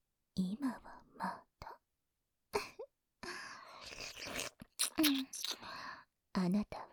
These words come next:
他の逃亡者たちを捕まえる手がかりになります。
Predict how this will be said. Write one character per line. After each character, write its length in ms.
他 420
の 140
逃 240
亡 180
者 160
た 140
ち 180
を 40
捕 120
ま 200
え 60
る 80
手 160
が 160
か 180
り 140
に 180
な 140
り 160
ま 80
す。 340